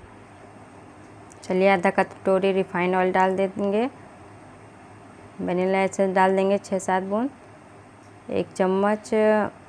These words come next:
बेकिंग पाउडर डाल देंगे, आधा चम्मच बेकिंग सोडा डाल देंगे इसमें। चलिए, अच्छे से इसे मिला लेते हैं। इसी तरह हमें बैटर तैयार करना है।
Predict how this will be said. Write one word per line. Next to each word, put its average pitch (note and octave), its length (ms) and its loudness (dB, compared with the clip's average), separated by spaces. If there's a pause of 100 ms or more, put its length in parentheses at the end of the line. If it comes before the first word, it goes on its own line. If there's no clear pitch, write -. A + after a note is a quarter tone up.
(840)
बेकिंग F#3 420 0
पाउडर F#3+ 340 2
डाल G3 260 4
देंगे, G#3+ 360 0 (680)
आधा F3 240 0
चम्मच G3 380 0
बेकिंग F#3 380 -2
सोडा F#3+ 300 0
डाल F#3+ 280 2
देंगे G3+ 260 0
इसमें। A3+ 380 -4 (4000)
चलिए, F#3+ 280 -2
अच्छे F#3+ 360 -4
से G#3 220 0
इसे G3+ 260 0
मिला F#3+ 300 4
लेते G3 320 2
हैं। A#3 260 -2 (1200)
इसी F#3+ 240 -4
तरह G3 220 4
हमें G3 220 2
बैटर G3 240 4
तैयार G3 360 4
करना G3+ 340 2
है। B3 260 -2